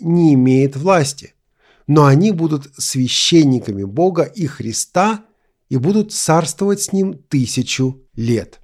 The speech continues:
Это воскресение всех спасенных. Хотя нет, тут нужно все-таки сказать еще точнее. Первым, кто воскрес, стал все же Христос. Затем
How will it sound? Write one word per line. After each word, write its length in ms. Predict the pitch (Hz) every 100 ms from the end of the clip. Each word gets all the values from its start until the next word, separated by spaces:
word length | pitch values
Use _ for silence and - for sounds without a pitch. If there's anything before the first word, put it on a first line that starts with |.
| _ _ _ _ _ _ _ _ _ - - _
Это 420 | 143 139 151 135 147
воскресение 880 | 135 139 - 117 - 151 143 139
всех 420 | 127 - - 127 117
спасенных. 760 | - 131 - 160 95 - _ _ _ _ _ _ _ _ _ _ _
Хотя 420 | - 180 208 262
нет, 360 | 220 190 190 -
тут 180 | 180
нужно 300 | 156 151 156
все-таки 360 | 143 143 131 127
сказать 460 | - 127 127 120 123
еще 340 | 135 - 131
точнее. 500 | 113 - - 78 - _ _ _ _ _ _ _ -
Первым, 460 | 233 233 170 131
кто 300 | - - 156
воскрес, 760 | 127 131 - - 233 214 - - _ _
стал 320 | - - 202
все 220 | 208 - 180
же 120 | 175
Христос. 800 | - 170 170 - 101 - - - _ _ _ _ _ -
Затем 640 | 95 107 - 190 233 208